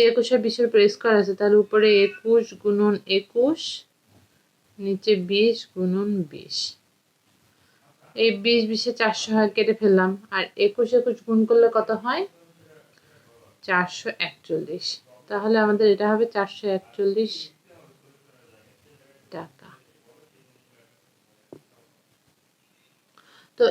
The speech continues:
এই অঙ্কটা, এই অঙ্কটা আমরা আর একভাবেও করতে পারি। বার্ষিক পাঁচ পার্সেন্ট হার মুনাফায় চারশো টাকা দুই বছরের চক্রবৃদ্ধি মূলধন কত? এখানে শুধু চারশো টাকার প্রথম বছরের সুদ, এটা আমরা বের করব। যেহেতু সুদের হার পাঁচ, পাঁচ পার্সেন্ট, সুতরাং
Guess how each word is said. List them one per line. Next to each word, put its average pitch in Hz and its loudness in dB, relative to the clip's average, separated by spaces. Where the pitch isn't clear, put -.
এই 254 4
অঙ্কটা, 220 2
এই 147 4
অঙ্কটা 285 2
আমরা 226 2
আর 214 2
একভাবেও 240 0
করতে 226 0
পারি। 165 2
বার্ষিক 185 -2
পাঁচ 214 0
পার্সেন্ট 233 -6
হার 233 0
মুনাফায় 226 2
চারশো 208 -2
টাকা 220 -2
দুই 208 6
বছরের 233 0
চক্রবৃদ্ধি 202 0
মূলধন 180 -2
কত? - -2
এখানে 233 0
শুধু 254 0
চারশো 214 -2
টাকার 294 4
প্রথম 240 2
বছরের 196 0
সুদ, 139 -4
এটা 202 0
আমরা 190 4
বের 156 6
করব। - -8
যেহেতু 240 4
সুদের 269 4
হার 277 2
পাঁচ, 226 0
পাঁচ 233 2
পার্সেন্ট, 220 -2
সুতরাং 190 0